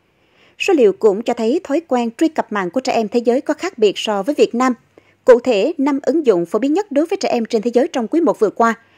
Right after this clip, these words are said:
YouTube dẫn đầu với tỷ lệ ba mươi mốt phẩy sáu phần trăm, TikTok đứng thứ hai với mười chín phần trăm,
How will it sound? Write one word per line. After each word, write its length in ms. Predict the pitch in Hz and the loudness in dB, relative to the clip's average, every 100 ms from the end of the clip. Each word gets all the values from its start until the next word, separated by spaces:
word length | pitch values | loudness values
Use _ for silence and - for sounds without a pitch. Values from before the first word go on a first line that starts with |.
| _ 214 | _ -2
YouTube 260 | 339 453 453 | 0 0 0
dẫn 240 | 226 277 | -2 0
đầu 180 | 240 190 | 0 0
với 100 | 339 | 0
tỷ 120 | - | -2
lệ 200 | 233 185 | 2 0
ba 140 | 202 240 | 0 -4
mươi 120 | 233 | -2
mốt 140 | 359 | -2
phẩy 120 | 214 | -2
sáu 160 | 214 311 | -2 -4
phần 180 | 262 185 | -4 -2
trăm, 200 | 233 214 - _ _ - | -2 -2 -8 _ _ -6
TikTok 420 | 392 - 381 - | -4 -2 -4 -2
đứng 180 | 311 349 | -2 0
thứ 100 | 415 302 | 0 0
hai 180 | 277 240 | -4 -2
với 140 | 254 | -2
mười 120 | 359 | 0
chín 160 | - 285 - | -2 -2 -2
phần 160 | 185 | -4
trăm, 200 | 240 240 | -2 -2